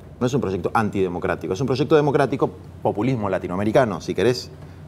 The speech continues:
pero que, eh, nun-, no mató ni torturó.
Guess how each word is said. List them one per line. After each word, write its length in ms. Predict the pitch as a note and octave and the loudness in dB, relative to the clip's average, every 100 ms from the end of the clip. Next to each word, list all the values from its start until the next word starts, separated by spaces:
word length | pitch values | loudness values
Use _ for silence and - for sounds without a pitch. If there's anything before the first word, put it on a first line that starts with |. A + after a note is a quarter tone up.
| - - | -18 -4
pero 340 | F#2+ F#2+ F#2 | 2 4 4
que, 520 | D2+ G2 G2+ G#2 - - - | 2 2 2 0 -4 -12 -12
eh, 800 | F2+ E2 D#2+ C2 C2+ - - - | -8 -6 -6 -8 -8 -10 -10 -6
nun-, 180 | G2 G#2 - | -4 -4 -2
no 120 | G2+ | 0
mató 280 | G2 F#2 C#3 | 0 2 2
ni 120 | E3 | 2
torturó. 480 | A2+ F2+ G2 G#2+ F#2+ | 0 -2 2 2 2